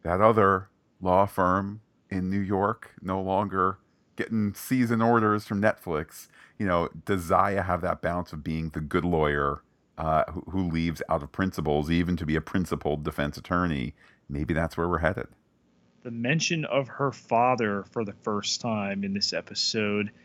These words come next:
Speaker 2: ex-C I A Matt, felt really particular.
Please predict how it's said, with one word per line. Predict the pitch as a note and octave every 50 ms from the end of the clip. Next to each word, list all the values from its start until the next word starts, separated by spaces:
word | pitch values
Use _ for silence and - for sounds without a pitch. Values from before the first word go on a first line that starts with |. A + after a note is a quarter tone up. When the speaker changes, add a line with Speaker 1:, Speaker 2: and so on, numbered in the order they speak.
| _ _ _ _ -
Speaker 2:
ex-C | - C3+ C#3+ - - - - - - - - - _ - - - - - A3 A3 G3+
I | F3 D3 C#3 C#3
A | C#3 C#3 D3 C#3+ B2 A2 G#2+ G#2 G2+ G2+ - _ -
Matt, | A2+ A2 A2+ G#2+ G#2 G2+ G2+ G2+ - - - - _ _ _ _ _
felt | _ _ - - C#3 B2 A#2 - - _ _ _ -
really | - A#2 C3+ C3+ B2+ A#2+ B2 B2 A#2+ A2+ A2 G#2 G2+ - _ _ _ _ _ _ _ _ _ _ _ _ _ _ _ _
particular. | - - A#2 G#2+ - A#2+ A#2 A2+ - F3+ G3+ A3+ A#3 A#3 B3+ A#3